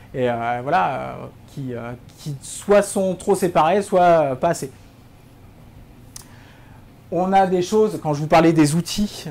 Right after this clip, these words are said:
d'utiliser le bon outil au, à bon escient, euh, le driver Impala, euh,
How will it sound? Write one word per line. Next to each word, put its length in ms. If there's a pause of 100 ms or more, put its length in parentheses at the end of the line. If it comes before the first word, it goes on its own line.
d'utiliser 420
le 120
bon 200
outil 380
au, 120
à 200
bon 160
escient, 440 (300)
euh, 260
le 140
driver 400
Impala, 640
euh, 760